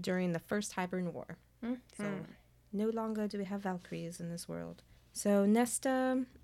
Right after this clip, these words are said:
Speaker 1: learns of the darkness within the library that calls to her when she is on the lower levels. She feels a presence watching her, and the darkness reminds her of the cauldron a bit.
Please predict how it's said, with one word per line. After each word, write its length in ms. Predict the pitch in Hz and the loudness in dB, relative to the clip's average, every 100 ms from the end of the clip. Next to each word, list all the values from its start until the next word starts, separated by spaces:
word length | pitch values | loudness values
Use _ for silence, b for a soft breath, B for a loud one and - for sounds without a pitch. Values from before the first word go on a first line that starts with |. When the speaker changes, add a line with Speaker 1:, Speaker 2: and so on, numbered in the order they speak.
| - - | -20 -2
Speaker 1:
learns 300 | 202 208 208 | 2 4 4
of 100 | 190 | 2
the 80 | 185 | 0
darkness 560 | 180 160 - 220 233 | 0 0 0 0 2
within 220 | 185 175 175 | 2 2 4
the 60 | |
library 600 | 165 151 156 190 214 262 - b b b b | 2 0 0 2 2 0 -2 b b b b
that 180 | - - | -2 -2
calls 360 | - - 254 277 | 0 4 4 2
to 100 | 302 | -4
her 340 | - 302 311 | 0 2 4
when 160 | 302 208 | 6 6
she 220 | - 190 | 6 4
is 100 | 180 | 4
on 220 | - 180 | 4 4
the 60 | 170 | 4
lower 300 | 165 175 175 | 4 6 6
levels. 680 | 165 160 156 160 170 - - - | 4 0 0 -4 -4 -6 -8 -6
She 280 | - 185 180 | 0 2 2
feels 360 | - 226 240 | 2 6 6
a 60 | 196 | 4
presence 480 | - 175 185 202 208 | 2 2 4 2 2
watching 300 | 196 202 190 | 0 0 2
her, 200 | 190 190 | 2 2
and 220 | - 175 | 2 2
the 80 | 170 | 2
darkness 420 | 165 - 175 - | 2 2 0 2
reminds 440 | 170 165 165 160 | 0 2 0 -2
her 320 | - 170 165 165 | -2 2 2 2
of 120 | 165 | -2
the 80 | - | -6
cauldron 420 | - 160 165 202 | -6 -4 0 2
a 60 | 233 | 2
bit. 240 | 277 320 | 2 0